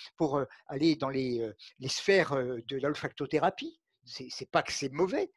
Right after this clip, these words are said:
mais que c'est pas adapté. Comme on dit en anglais, it's not relevant. Voilà. Et puis, euh, si quelqu'un vient avec, euh, effectivement des, des tensions intérieures, eh bien, ri-, rien qu'avec une trace infime d'une huile essentielle bien, bien choisie, tu es capable d'ouvrir des portails de guérison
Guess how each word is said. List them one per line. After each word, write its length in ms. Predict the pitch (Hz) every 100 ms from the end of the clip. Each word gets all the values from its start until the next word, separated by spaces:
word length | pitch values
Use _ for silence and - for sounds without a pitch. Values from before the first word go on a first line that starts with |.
| -
mais 60 |
que 60 | 151
c'est 120 | 156
pas 120 | - -
adapté. 680 | 165 180 - - 226 196 _ _
Comme 160 | - 151
on 40 |
dit 120 | 151 185
en 60 |
anglais, 180 | 147 190
it's 160 | 180 -
not 80 | 226 -
relevant. 360 | 208 165 156 - - -
Voilà. 240 | 151 110 _ - - -
Et 80 | -
puis, 240 | - 139
euh, 60 | 120
si 180 | - 143
quelqu'un 460 | 147 - 180 170
vient 240 | 131 143 147
avec, 340 | 139 139 -
euh, 80 | 120
effectivement 600 | - 110 127 104 110 143
des, 160 | 113 104
des 120 | 110
tensions 360 | - 113 - 127
intérieures, 560 | 120 104 110 208 107 - - -
eh 60 |
bien, 200 | 101 135
ri-, 200 | 107 139 123 -
rien 200 | - 247
qu'avec 280 | - 147 139
une 120 | 170
trace 320 | - 214 180 180
infime 560 | 170 - 254 214 151 - - - _
d'une 200 | 139 139
huile 160 | 131 202
essentielle 440 | 185 175 147 165 139
bien, 540 | 107 107 135 127 123
bien 220 | 170 208
choisie, 500 | - 147 127 - 349 _ _ _ -
tu 120 | -
es 60 | 160
capable 420 | 170 175 247 170
d'ouvrir 340 | - 196 214 165
des 100 | 139
portails 540 | - 240 - 214 190
de 100 | -
guérison 600 | 131 143 131 135 202 262